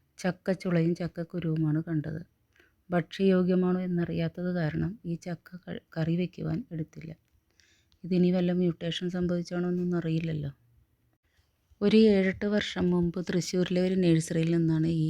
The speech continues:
കടപ്ലാവ് വാങ്ങിച്ചത്. രണ്ട് വർഷത്തിനുള്ളിൽ കായ്ക്കുമെന്ന് പറഞ്ഞപ്പോൾ വാങ്ങി. എന്നാൽ കഴിഞ്ഞ ഒരു ഏപ്രിൽ മെയ് മാസമായപ്പോഴാണ് ഇതിൽ ചക്ക ഉണ്ടാകാൻ തുടങ്ങിയത്.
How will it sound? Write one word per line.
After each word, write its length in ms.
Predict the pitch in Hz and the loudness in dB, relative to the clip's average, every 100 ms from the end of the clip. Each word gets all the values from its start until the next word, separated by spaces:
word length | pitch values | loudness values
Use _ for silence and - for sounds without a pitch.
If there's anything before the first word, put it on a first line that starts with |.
| 170 | -2
കടപ്ലാവ് 560 | - 160 - 151 151 156 | -6 -8 -6 -6 -2 -2
വാങ്ങിച്ചത്. 520 | 147 139 - 147 147 - - _ _ - - _ | 0 -2 -4 -8 -10 -10 -20 _ _ -20 -20 _
രണ്ട് 260 | 175 165 165 | 6 6 8
വർഷത്തിനുള്ളിൽ 600 | 180 180 180 180 180 180 | 6 2 0 -2 -2 -2
കായ്ക്കുമെന്ന് 560 | 185 180 170 175 170 180 | -6 -8 -6 -4 -2 -2
പറഞ്ഞപ്പോൾ 480 | 175 165 160 170 170 | 0 0 -2 -6 -6
വാങ്ങി. 340 | 165 - - - _ _ _ _ _ _ | -4 -4 -6 -8 _ _ _ _ _ _
എന്നാൽ 260 | 175 170 170 | 4 4 4
കഴിഞ്ഞ 460 | - 175 170 170 180 | 0 -2 2 2 2
ഒരു 280 | 185 185 180 180 190 214 _ _ _ _ | 0 -2 -2 -2 -4 -10 _ _ _ _
ഏപ്രിൽ 420 | 190 180 - 196 | -2 -2 0 2
മെയ് 300 | 196 185 180 | 2 2 0
മാസമായപ്പോഴാണ് 1120 | 185 175 170 165 180 175 165 165 170 160 160 170 - | 0 2 0 0 0 0 0 -2 -2 0 0 -2 -6
ഇതിൽ 240 | 175 170 170 - _ _ _ _ - | -4 -2 -4 -6 _ _ _ _ -6
ചക്ക 380 | 175 - - 175 | -6 -6 -2 2
ഉണ്ടാകാൻ 300 | 160 151 156 | 2 2 0
തുടങ്ങിയത്. 440 | 156 151 147 156 | -2 -2 -2 -6